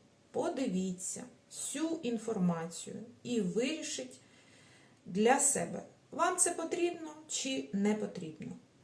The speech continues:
Мені це потрібно, мені допомагає. Я не роблю це кожного дня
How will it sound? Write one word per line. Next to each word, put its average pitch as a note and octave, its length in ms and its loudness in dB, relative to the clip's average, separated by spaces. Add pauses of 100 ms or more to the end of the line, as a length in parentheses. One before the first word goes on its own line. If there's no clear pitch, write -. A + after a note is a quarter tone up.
(220)
Мені F4+ 280 6
це D4 160 0
потрібно, F3+ 600 -2
мені A#3+ 300 4
допомагає. F#3+ 800 2 (1080)
Я D4 580 8
не B3 200 12
роблю A#3+ 360 8
це B3+ 240 4
кожного G#3 560 2 (140)
дня D#3 140 -6